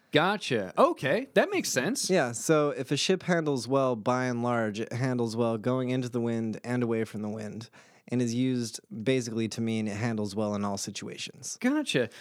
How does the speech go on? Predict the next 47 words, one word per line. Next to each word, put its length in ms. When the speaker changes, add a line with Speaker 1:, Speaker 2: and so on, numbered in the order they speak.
Speaker 1:
Mostly 340
what 160
I'm 160
learning 280
in 100
this 180
episode, 640
uh, 380
Speaker 2:
There's 120
a 60
lot 180
of 80
phrases 440
Speaker 1:
is, 80
Speaker 2:
come 240
Speaker 1:
yeah, 60
Speaker 2:
from 80
Speaker 1:
that, 120
Speaker 2:
sailing. 460
Speaker 1:
that 160
sailors, 680
yeah, 380
have 240
had 200
a, 420
have 160
a, 160
their 180
jargon 460
has 180
had 160
a 60
pretty 220
heavy 280
impact 440
on 200
the 60
way 160
we 100
speak. 540
Speaker 2:
Exactly. 680
Speaker 1:
Our 120
Speaker 2:
Yeah, 120
Speaker 1:
idioms. 460
Speaker 2:
it's 160
kinda 200
crazy. 440